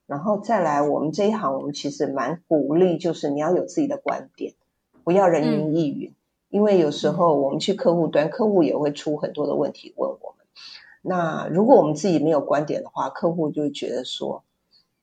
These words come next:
Speaker 1: ，“嗯，那你只是我的手脚，我叫你做什么就做什么，你都不能给我 input 一些好的 idea 或是新的想法。”对，
Speaker 2: 嗯。
Speaker 1: 那你，你在客户心中的 value 就会比较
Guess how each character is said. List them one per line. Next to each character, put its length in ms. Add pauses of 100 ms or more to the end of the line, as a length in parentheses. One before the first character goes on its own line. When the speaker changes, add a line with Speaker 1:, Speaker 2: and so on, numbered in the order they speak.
(140)
Speaker 1:
，“嗯， 800
那 120
你 140
只 160
是 140
我 120
的 80
手 300
脚， 240
我 80
叫 180
你 80
做 200
什 140
么 80
就 120
做 240
什 160
么， 120
你 100
都 100
不 180
能 160
给 120
我 140
input 380
一 140
些 320 (320)
好 220
的 100
idea 680
或 120
是 380
新 300
的 100
想 200 (200)
法。” 100 (280)
对， 280 (160)
Speaker 2:
嗯。 100
Speaker 1:
那 300 (220)
你， 360
你 140
在 120
客 220
户 200
心 240
中 180
的 160
value 340
就 140
会 160
比 140
较 240